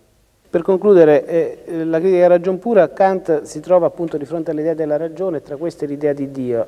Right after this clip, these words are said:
e lei ha detto che in pratica Kant è un agnostico,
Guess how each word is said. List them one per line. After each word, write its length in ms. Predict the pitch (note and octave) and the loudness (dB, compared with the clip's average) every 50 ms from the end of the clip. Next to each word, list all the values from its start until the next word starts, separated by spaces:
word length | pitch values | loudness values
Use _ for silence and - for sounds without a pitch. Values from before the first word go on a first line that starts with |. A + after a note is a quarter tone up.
| - - | -6 -8
e 80 | D3+ | -6
lei 420 | D#3 D#3+ F3 F3+ F#3 F#3 F3 D#3+ - - | -4 -2 0 0 0 0 0 -2 -4 -6
ha 100 | - D3+ | -10 -8
detto 520 | D3+ D3+ E3 D#3+ - - D3 C#3+ - - - | -6 -6 -6 -6 -6 -6 -6 -6 -6 -10 -12
che 240 | - D3+ C#3+ C#3+ - | -10 -8 -8 -8 -10
in 140 | - C#3+ C#3+ | -12 -12 -8
pratica 420 | - E3+ E3+ E3 D#3+ C3 C#3 C3+ | -4 -4 -4 -4 -4 -4 -6 -6
Kant 380 | C3 D3+ D3 D3 C#3+ - - - | -6 -6 -6 -6 -6 -8 -10 -10
è 80 | C#3+ | -8
un 160 | C#3 C3+ C3+ C#3 | -8 -6 -6 -4
agnostico, 760 | C#3 C#3+ D#3 D#3+ C#3 A2+ - - - - - - G#2+ A2 | -4 -4 -4 -4 -4 -6 -8 -12 -18 -20 -18 -14 -14 -16